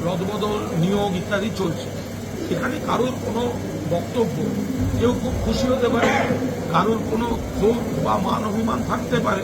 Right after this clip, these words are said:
এটা তো খুব স্বাভাবিক। ফলে এটাকে আপনারা যেভাবে যাদের সম্পর্কে বলছেন, তারাও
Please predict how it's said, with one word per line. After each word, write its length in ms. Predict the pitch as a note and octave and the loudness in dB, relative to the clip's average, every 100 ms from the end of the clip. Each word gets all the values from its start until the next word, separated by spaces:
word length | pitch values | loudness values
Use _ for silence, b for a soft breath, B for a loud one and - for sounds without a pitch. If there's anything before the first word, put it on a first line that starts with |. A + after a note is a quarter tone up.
| - - - - - | -2 -2 -4 -4 -2
এটা 100 | B3+ C#4 | -2 0
তো 60 | D3+ | -2
খুব 220 | F#3 - | -2 -2
স্বাভাবিক। 460 | - D#4 D#4 E3+ - F#3+ | -2 0 2 0 -2 -2
ফলে 160 | G#3+ | -2
এটাকে 380 | - B3 A#3+ - - - - - - - | 0 -2 -2 -2 -4 -6 -8 -8 -8 -4
আপনারা 420 | E3+ A3+ A3 A2+ - - | -4 -2 0 0 0 4
যেভাবে 380 | C3 C3+ C3+ A3+ | 6 6 4 2
যাদের 520 | - C#3+ E3+ E3+ A3 - | 0 -2 -2 -2 -2 -4
সম্পর্কে 440 | F#3 F3+ - - C4 | -2 0 0 2 2
বলছেন, 340 | - - A#3 - | 0 0 -2 0
তারাও 380 | - A3 C4 | 0 0 0